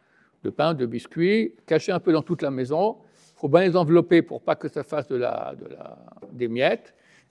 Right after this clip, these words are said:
Et faut faire attention que ces morceaux de Chametz fassent moins de kazaït, moins qu'un cube de trois centimètres de côté, si possible même, même pas deux tiers de cela. Il y a des, le Rambam dit que c'est déjà, deux tiers de cela, c'est déjà aussi kazaït.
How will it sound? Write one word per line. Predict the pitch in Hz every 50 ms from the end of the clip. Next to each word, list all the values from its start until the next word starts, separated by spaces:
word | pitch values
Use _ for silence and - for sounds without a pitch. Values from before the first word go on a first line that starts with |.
| _
Et | -
faut | 170 165
faire | - 180 165
attention | 165 - 165 151 - 214 220
que | 202 - 165
ces | 156 - 165
morceaux | 156 160 170 165 160 - - 196 190 165
de | 147 147 131
Chametz | - 151 151 160 175 196 196 - - _
fassent | - - 175 - - -
moins | 165 170 185 196 202
de | 170 175
kazaït, | 170 - 170 151 147 175 175 170 143 110 - - - _ _ _ _ _ _ _ _ _
moins | - 151 151 165 180 190 202 220 233
qu'un | 226 - 185 170 160
cube | - - 214 220 185
de | 165
trois | 160 - - 185 175
centimètres | - 196 170 - 180 175 175 170 156
de | 147 156
côté, | - - 147 139 - 190 208 233
si | - -
possible | - - 190 170 170 - 220 208 185
même, | 180 185 196 202
même | 190 185 202 202 -
pas | 208 196
deux | 156 139 190 208
tiers | 196 - 214 190 175
de | 165
cela. | 151 - - 147 135 139 156 180 214 247
Il | 233
y | 175
a |
des, | 151 139 139 135 147 143 139 - 170
le | 151 143
Rambam | 139 139 143 143 156 160 151 139
dit | 135 139 147
que | 135 -
c'est | 139 - 143
déjà, | 123 131 127 131 123 117
deux | 127 160
tiers | 147 160 147
de | 120 151
cela, | - 160 139 139
c'est | - 143
déjà | 123 127 151
aussi | 147 139 - 151
kazaït. | - - 131 127 131 120 123 170 180 - -